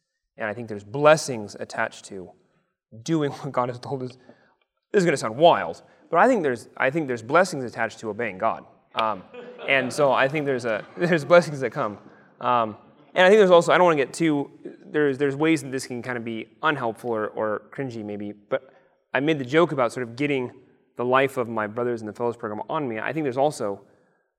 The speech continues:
uh, we live in this just siloed, people write all the time, "Our culture's so lonely, isolated, blah, blah." And I, I, I think of the idea of approaching another brother in Christ.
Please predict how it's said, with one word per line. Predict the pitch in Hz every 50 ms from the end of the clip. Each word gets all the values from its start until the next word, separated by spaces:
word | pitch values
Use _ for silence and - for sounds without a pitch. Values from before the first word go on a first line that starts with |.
| _ _ -
uh, | - -
we | - 147 143
live | 139 151 190 190
in | 151 123
this | 110 104 -
just | - - 117 - - _
siloed, | - - - - 131 135 151 151 147 139 131 123 117 113 - - _ _ _ _ _ _ _ -
people | 196 208 190 160
write | 160 170 165
all | 123 156 160
the | 156
time, | 135 165 139 139
"Our | 170 175
culture's | - 190 208 190 196 175 -
so | - 202 196
lonely, | 190 190 196 190 196 196 196 196 196 190 190 190 185 185 190 - - -
isolated, | - 175 185 180 185 185 180 190 185 185 180 185 185 185 175 180 - _ _ _
blah, | - 156
blah." | 151 160 156 151 151 151 - - - - _ _ -
And | 127 127
I, | 127 - - 135 131 - - _ _ -
I, | 117 120 113 110 110 - - - _ _ _ _ _ _ _ _ _ _ _ _ _ _ _ _ _ _ _ _ _ -
I | - 131
think | 120 160 175 165 151
of | 131 110 98 - - _ _ _ _ _ _ _ _ _ _ _ _ _ _ _ _ _ _ _ _ _ -
the | 135 135
idea | 127 123 139 151 143
of | 123
approaching | 120 107 - - 160 156 151 - 143 131
another | 123 120 117 117 123 113
brother | 113 120 117 113 113 110
in | 104
Christ. | 101 - 110 104 92 87 - - - _ _